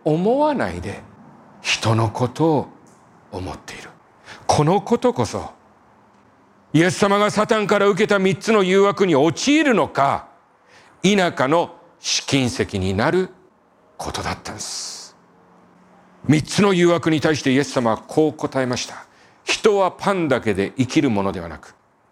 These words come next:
神の口から出る一つ一つの言葉で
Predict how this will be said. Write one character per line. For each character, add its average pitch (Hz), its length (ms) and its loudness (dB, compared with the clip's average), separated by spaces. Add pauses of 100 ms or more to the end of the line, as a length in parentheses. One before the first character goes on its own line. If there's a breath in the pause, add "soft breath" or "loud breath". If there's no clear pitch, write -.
(160)
神 190 420 2
の 143 300 2 (920)
口 - 320 -4
か 113 140 0
ら 95 160 -2
出 123 220 0
る 113 200 -2
一 - 280 -4
つ - 160 -14
一 - 220 -8
つ - 120 -10
の 85 180 -8
言 98 220 -8
葉 117 100 0
で - 140 0